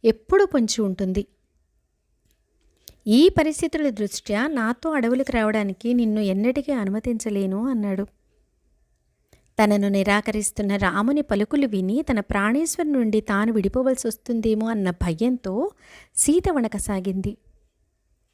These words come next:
తామరాకు నుండి రాలే నీటి బిందెల వలె తన చెక్కిళ్ల మీదుగా ముత్యములను పోలిన అశ్రువులు జారుతుండగా సీత ఇలా బదులు పలికింది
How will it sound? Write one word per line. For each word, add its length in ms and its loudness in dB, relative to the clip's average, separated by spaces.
తామరాకు 540 4
నుండి 280 2
రాలే 320 2
నీటి 300 2
బిందెల 380 2
వలె 300 -2
తన 160 -6
చెక్కిళ్ల 580 -4
మీదుగా 560 0
ముత్యములను 640 2
పోలిన 380 2
అశ్రువులు 480 2
జారుతుండగా 880 -2
సీత 360 -2
ఇలా 180 -2
బదులు 300 -2
పలికింది 540 -2